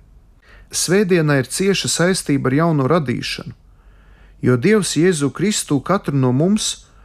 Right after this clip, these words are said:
un visu radību pārrada un iedvež jaunu dzīvības elpu mūsos. Svētdienā mūs pavada skaistais uzsaukums no simtu astoņpadsmitā psalma: "Šī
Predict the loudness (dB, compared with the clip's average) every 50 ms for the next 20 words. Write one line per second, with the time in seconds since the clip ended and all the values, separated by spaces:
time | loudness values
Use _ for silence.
0 | -20 -20 -18 -8 -2 0 2 2 2 2 2 2 2 2 2 2 2 2 2 2
1 | 0 -4 -4 -2 0 2 2 2 2 0 -2 -4 -4 -6 -8 -10 -12 -16 _ _
2 | -20 -20 -20 -20 -20 -14 -6 -2 0 2 4 4 2 2 0 -2 -2 0 0 0
3 | 2 2 2 2 0 0 0 0 0 0 0 0 0 0 -2 -2 -4 -2 0 0
4 | 0 0 -2 -2 -2 -2 -2 -2 -4 -4 -6 -8 -10 -12 -14 -14 -14 -18 -20 -20
5 | -20 -20 -20 -20 _ -20 -20 -20 -20 -20 -20 -20 -20 -20 -20 -20 -20 -18 -12 -6
6 | 0 2 4 4 4 4 4 4 4 2 2 2 0 -2 -2 -2 -2 0 2 2
7 | 0 0 -2 -4 -2 0 0 0 0 0 -2 0 0 0 0 -2 -2 -2 -2 -2
8 | 0 0 2 2 2 0 0 -2 -2 -2 -2 0 0 0 0 -2 -4 -10 -20 -20
9 | -14 -10 -6 0 0 0 2 2 0 0 0 0 0 -2 -2 -2 -2 -4 -4 -4
10 | -4 -4 -2 -2 -2 -2 -2 -4 -2 0 0 2 0 0 -2 -4 -6 -10 -16 -20
11 | -20 -20 -20 -20 -20 -20 -12 -6 0 0 2